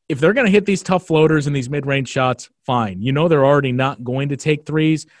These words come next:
so we're not gonna help 'em out. And I know Cleveland did get a lot of points in the paint, but we're not gonna give you those easy looks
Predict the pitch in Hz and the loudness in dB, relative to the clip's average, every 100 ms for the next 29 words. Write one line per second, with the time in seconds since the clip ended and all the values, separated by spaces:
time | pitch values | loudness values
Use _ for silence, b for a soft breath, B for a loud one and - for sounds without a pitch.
0 | b b - 135 190 254 220 180 151 135 | b b -8 2 6 6 6 2 0 0
1 | 139 120 110 110 110 - 131 123 120 143 | -2 -4 -4 -4 -6 -6 -6 -4 -2 -4
2 | 156 - 147 139 143 131 135 120 127 123 | -6 -4 -6 -4 -4 -2 -2 -2 -4 -4
3 | 123 123 - 123 - 127 - 151 101 - | -6 -8 -8 -8 -8 -10 -6 -6 -6 -8
4 | 127 135 165 185 175 160 143 139 117 131 | -10 -6 -4 -2 -2 -4 -8 -8 -6 -4
5 | 123 123 113 120 113 - 135 117 120 110 | -4 -4 -4 -6 -6 -10 -10 -8 -8 -6
6 | 117 113 - | -8 -10 -16